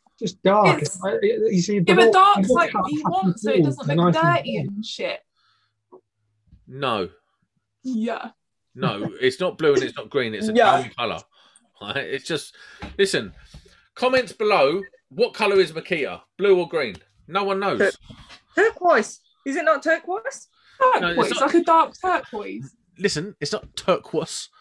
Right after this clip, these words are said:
Speaker 3: It's not turquoise at all.
Speaker 4: Turquoise.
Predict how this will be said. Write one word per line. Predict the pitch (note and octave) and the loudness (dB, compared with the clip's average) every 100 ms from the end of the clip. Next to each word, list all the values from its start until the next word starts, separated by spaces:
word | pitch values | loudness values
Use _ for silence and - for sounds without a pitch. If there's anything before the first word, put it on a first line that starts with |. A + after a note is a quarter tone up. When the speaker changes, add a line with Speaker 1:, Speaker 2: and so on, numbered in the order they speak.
| _ | _
Speaker 3:
It's | - | -10
not | - - | -8 -8
turquoise | - - - C#3+ D3 - - - - | -8 -8 -4 -4 -4 -12 -16 -20 -18
at | A#2+ | -10
all. | F#3 D3 G#2+ - | -4 -4 -6 -8
Speaker 4:
Turquoise. | E4 - - A#3 A#3 | -10 -8 -6 -4 -4